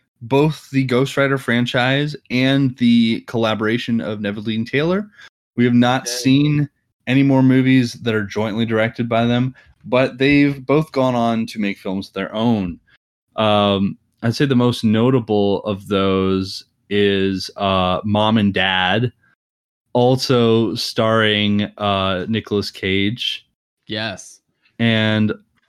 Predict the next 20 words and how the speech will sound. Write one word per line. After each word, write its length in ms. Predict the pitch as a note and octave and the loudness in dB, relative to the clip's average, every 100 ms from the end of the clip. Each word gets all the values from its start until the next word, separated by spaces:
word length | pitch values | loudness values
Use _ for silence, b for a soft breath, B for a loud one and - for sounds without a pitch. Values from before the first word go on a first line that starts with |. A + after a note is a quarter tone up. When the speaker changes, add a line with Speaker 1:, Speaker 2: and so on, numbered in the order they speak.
| _ _ - | _ _ -6
Speaker 1:
uh, 460 | A#2+ A2 G#2 G2+ - A#2 | -2 2 2 0 -2 -2
directed 880 | A#2 A#2 B2+ C3 A2+ G#2+ G#2 G2+ - - | 0 2 0 -2 0 2 0 -2 -10 -18
by, 720 | G2+ G#2 G2+ G2 F#2 F#2 F#2 | -2 0 2 2 0 0 -2
uh, 500 | F#2+ F#2 F2 E2+ D#2+ | -2 -2 -2 -2 -4
Brian 340 | A2 F#2 F#2 | -2 -2 -2
Taylor. 500 | - A2 G2 F2+ F2+ b b _ _ _ _ _ _ _ _ _ _ - | -2 -2 0 -2 -4 b b _ _ _ _ _ _ _ _ _ _ -2
It's, 580 | B2 A#2 - - - - | -2 -2 -4 -4 -4 -4
uh, 280 | A#2+ A#2+ A#2 | 0 2 2
that 260 | A2+ D3 G3 | 2 2 2
is 100 | D3 | 2
a 60 | C3 | 0
crazy 460 | C3 C3+ A#2 G#2+ | 0 2 2 0
movie. 500 | G#2 G2 F#2 F2+ - _ _ - | 0 -2 -2 -6 -8 _ _ -2
Speaker 2:
Yeah, 300 | G#3 D3+ - | -2 -2 -2
I 160 | D#3 F#3+ | 0 2
really 260 | A3+ A#3 | 2 2
Speaker 1:
Mm-hmm. 60 | F3+ | 2
Speaker 2:
enjoyed 320 | D3+ E3+ E3+ | 0 -2 -2
that 120 | A#2 G#2+ | -6 -12
movie. 360 | G#2 G2 A2+ | -18 -18 -20